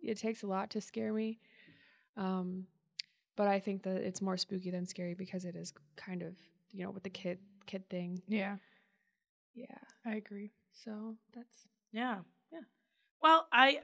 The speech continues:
Speaker 3: I'm gonna go, also go a hundred percent spooky. <clears throat> This one's about as spooky as it gets. Um, yeah, I'm gonna go ten percent sexy because I smiled every time I saw the clown.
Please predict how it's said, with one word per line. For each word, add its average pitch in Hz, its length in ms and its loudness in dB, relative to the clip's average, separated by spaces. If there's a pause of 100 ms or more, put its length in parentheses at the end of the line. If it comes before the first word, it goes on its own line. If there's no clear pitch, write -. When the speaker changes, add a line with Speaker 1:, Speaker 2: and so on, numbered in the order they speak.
Speaker 3:
I'm 262 320 10
gonna 254 160 6
go, 233 120 4
also 214 340 4
go 202 140 4
a 190 60 4
hundred 190 300 0
percent 190 400 -2
spooky. 254 560 2 (300)
<clears throat> 294 200 -6
This 220 640 2
one's 226 220 0
about 202 180 4
as 185 120 2
spooky 214 340 0
as 196 100 4
it 202 120 -2
gets. 247 440 4 (800)
Um, 180 560 4 (1900)
yeah, 196 200 4 (300)
I'm 214 80 2
gonna 233 140 4
go 226 100 4
ten 233 240 2
percent 226 320 2
sexy 202 320 -2
because 180 280 -2
I 175 80 0
smiled 175 460 0
every 180 200 0
time 175 180 -4
I 165 40 -4
saw 175 160 -8
the 175 80 -4
clown. 180 320 -6